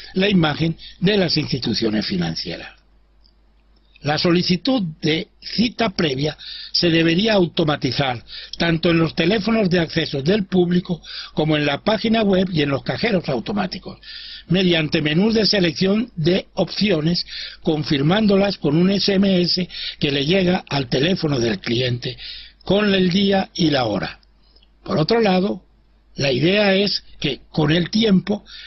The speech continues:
la gran mayoría de los planteamientos que hagan los clientes se resuelvan en el primer nivel de, de los dependientes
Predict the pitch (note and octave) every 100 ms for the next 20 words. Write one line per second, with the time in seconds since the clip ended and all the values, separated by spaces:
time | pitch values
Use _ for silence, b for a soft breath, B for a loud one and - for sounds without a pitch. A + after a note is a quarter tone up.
0 | B D3 C#3+ D#3+ A3 B3 A3+ G3+ F#3+ G3+
1 | F#3 C#3 C#3 D#3+ G#3+ - F#3+ F3 G3 G3
2 | F#3+ F#3 - F#3+ - A#2+ D#3+ G#3 E3+ -
3 | B B E3+ G3 G#3 G#3+ D#3+ D#3 F3 E3
4 | B B - A3 A3+ G3+ G3 E3 E3+ E3
5 | - B D#3+ D#3+ D3 - C#3 E3+ A#3 A3+
6 | G3 E3+ F3+ - B B C#3+ D#3 F#3 F#3+
7 | D#3+ D#3+ F#3 D#3+ - C#3+ C3+ D3 C#3 C#3
8 | C#3